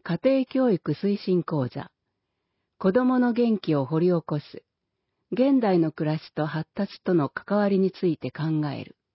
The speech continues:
日時、九月二十七日土曜日、十時から十一時三十分。場所、市役所五階五の一会議室。内容、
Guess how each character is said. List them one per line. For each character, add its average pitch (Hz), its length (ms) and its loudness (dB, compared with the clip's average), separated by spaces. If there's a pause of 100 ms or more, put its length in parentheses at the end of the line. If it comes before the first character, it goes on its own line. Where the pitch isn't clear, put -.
(960)
日 208 380 0
時、 - 200 -12 (720)
九 277 100 0
月 254 260 0
二 208 180 2
十 160 260 0
七 147 260 2
日 147 480 -6
土 160 160 2
曜 185 240 2
日、 113 160 -8 (800)
十 247 300 2
時 175 120 -2
か 143 140 -4
ら 135 260 -4
十 175 260 2
一 180 200 -4
時 131 140 -8
三 165 280 -2
十 160 160 -4 (140)
分。 139 240 -8 (840)
場 147 180 -4
所、 165 280 -4 (840)
市 247 60 0
役 269 260 0
所 165 200 -2
五 131 140 -6
階 143 380 -6 (180)
五 226 200 0
の 175 180 2
一 139 460 -4
会 165 280 -2
議 156 140 0
室。 - 340 -16 (1000)
内 196 340 2
容、 175 320 0